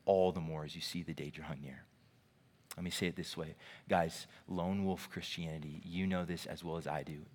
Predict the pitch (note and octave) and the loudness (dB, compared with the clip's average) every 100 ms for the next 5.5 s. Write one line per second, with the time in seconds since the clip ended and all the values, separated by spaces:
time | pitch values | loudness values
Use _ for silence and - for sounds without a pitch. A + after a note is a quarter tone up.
0 | F#2+ - F2 E2 E2 D2+ - D#2 - - | 4 6 8 4 -2 -2 -4 -8 -10 -14
1 | - E2+ F#2+ A#2+ - - - - - - | -6 0 0 0 -8 -20 -20 -20 -20 -20
2 | - - G2 G2 A2+ A2 G2 F2+ - - | -20 -4 2 6 8 6 4 0 -4 -18
3 | - - - - - - - - - - | -20 -20 -20 -20 -20 -20 -20 -20 -20 -20
4 | _ - - G2+ B2+ - A#2+ A2+ A2+ G#2 | _ -6 -2 4 6 8 10 12 10 10
5 | G2 A#2+ G#2 A#2 B2 | 8 6 6 6 4